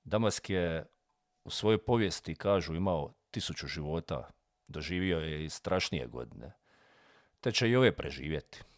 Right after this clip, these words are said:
Povijest grada staru pet tisuća godina nije lako izbrisati,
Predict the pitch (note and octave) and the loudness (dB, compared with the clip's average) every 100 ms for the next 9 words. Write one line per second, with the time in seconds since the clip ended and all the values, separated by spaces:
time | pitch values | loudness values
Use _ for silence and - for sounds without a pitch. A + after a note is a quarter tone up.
0 | _ _ _ _ _ _ _ _ _ - | _ _ _ _ _ _ _ _ _ 0
1 | G#2+ F#2 D#2 G2+ G#2 D#2+ - F2 F#2+ F2+ | 2 0 0 4 4 4 0 2 4 2
2 | - _ - G#2 - F#2 D#2+ - C#2 F#2+ | -4 _ -4 -2 -2 -6 -4 -6 -2 -2
3 | E2 D#2 D#2 F#2 C2 B1+ C#2 B1 A#1+ B1+ | -2 -2 0 0 -2 -4 -8 -10 -10 -10
4 | - - - - | -8 -10 -14 -20